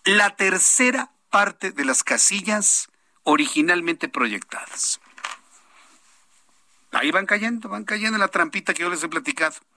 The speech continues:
Si el ine solamente tiene capacidad económica con el dinero que tienen para instalar la tercera parte de las casillas, ¿qué es lo que van a decir los señores de Morena y el propio presidente al día siguiente de la elección?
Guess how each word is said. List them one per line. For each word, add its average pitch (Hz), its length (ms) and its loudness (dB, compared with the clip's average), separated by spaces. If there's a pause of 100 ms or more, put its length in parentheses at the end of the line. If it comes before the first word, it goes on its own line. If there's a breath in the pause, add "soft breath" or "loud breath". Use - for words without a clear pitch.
(640 loud breath)
Si - 320 4
el 196 200 0
ine 254 440 2
solamente 196 520 0
tiene 196 180 0
capacidad 170 540 2
económica 165 600 2 (140)
con 151 220 4
el 151 100 0
dinero 175 400 -2
que 175 140 -4
tienen 160 380 0
para 135 200 2
instalar 139 480 0
la 147 220 0
tercera 143 600 -2
parte 165 300 0
de 143 80 0
las 120 160 -2
casillas, 151 640 -6 (480 loud breath)
¿qué 196 140 2
es 214 80 2
lo 208 100 -2
que 185 140 0
van 185 180 4
a 185 60 2
decir 175 420 2
los 165 160 0
señores 165 380 0
de 143 100 4
Morena 151 320 4
y 143 40 4
el 131 80 0
propio 156 280 0
presidente 135 500 0
al 127 60 0
día 139 140 0
siguiente 139 520 -2 (280 loud breath)
de 135 140 0
la 131 80 0
elección? 127 460 -2